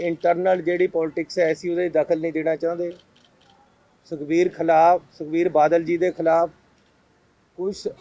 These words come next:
ਲੋਕ ਇੱਥੇ ਇਕੱਠੇ ਹੋਏ ਆ, ਕੁਛ ਉਹਨਾਂ ਦੇ ਹੱਕ ਵਿੱਚ ਇਕੱਠੇ ਹੋਏ ਆ। ਸਾਡਾ ਇਹਦੇ ਨਾਲ ਕੋਈ ਸਰੋਕਾਰ ਨਹੀਂ, ਅਕਾਲੀ ਦਲ ਦਾ ਮਸਲਾ ਹੈ। ਲੇਕਿਨ ਜਿਹੜੇ ਇੱਥੇ ਇਕੱਠੇ ਹੋਏ ਸੀ, ਮੈਂ ਉਹਨਾਂ ਦੀਆਂ ਫੋਟੋਆਂ ਦੇਖੀਆਂ, ਬਹੁਤਿਆਂ ਦੇ ਕੁੜਤੇ ਪਜਾਮਿਆਂ ਦੇ ਵਿੱਚ ਨੂੰ ਥੱਲੇ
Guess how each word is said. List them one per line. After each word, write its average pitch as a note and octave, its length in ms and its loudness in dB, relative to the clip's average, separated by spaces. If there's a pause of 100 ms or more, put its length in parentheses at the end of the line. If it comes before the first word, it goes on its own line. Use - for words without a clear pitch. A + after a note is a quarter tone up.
(640)
ਲੋਕ E3+ 300 0
ਇੱਥੇ F3 260 2
ਇਕੱਠੇ F3 320 -2
ਹੋਏ F3 240 0
ਆ, F#3 100 2
ਕੁਛ F3 240 -6
ਉਹਨਾਂ F3 200 -2
ਦੇ F3 180 -2
ਹੱਕ D3 280 -6
ਵਿੱਚ E3 200 -8
ਇਕੱਠੇ E3+ 300 -6
ਹੋਏ E3+ 280 -2
ਆ। E3+ 120 2
ਸਾਡਾ D#3 400 -2
ਇਹਦੇ E3 160 -2
ਨਾਲ E3 140 -6
ਕੋਈ D#3+ 220 -6
ਸਰੋਕਾਰ D#3+ 540 -2
ਨਹੀਂ, F3 200 -6 (540)
ਅਕਾਲੀ D#3+ 340 0
ਦਲ E3+ 160 2
ਦਾ E3+ 140 4
ਮਸਲਾ D#3 380 0
ਹੈ। A2+ 80 -8 (680)
ਲੇਕਿਨ F3+ 320 -4
ਜਿਹੜੇ G#3 280 6
ਇੱਥੇ G3+ 180 0
ਇਕੱਠੇ F#3+ 280 -2
ਹੋਏ F3 300 2
ਸੀ, G3+ 160 0
ਮੈਂ F#3 120 0
ਉਹਨਾਂ F#3 200 2
ਦੀਆਂ F#3+ 140 2
ਫੋਟੋਆਂ F#3 420 -2
ਦੇਖੀਆਂ, D#3+ 460 -6 (800)
ਬਹੁਤਿਆਂ G#3+ 540 4
ਦੇ G3 200 2 (500)
ਕੁੜਤੇ F#3+ 320 -4
ਪਜਾਮਿਆਂ F3+ 480 -2
ਦੇ F#3+ 120 0
ਵਿੱਚ E3 220 -6
ਨੂੰ F3+ 120 -4
ਥੱਲੇ F3+ 540 -4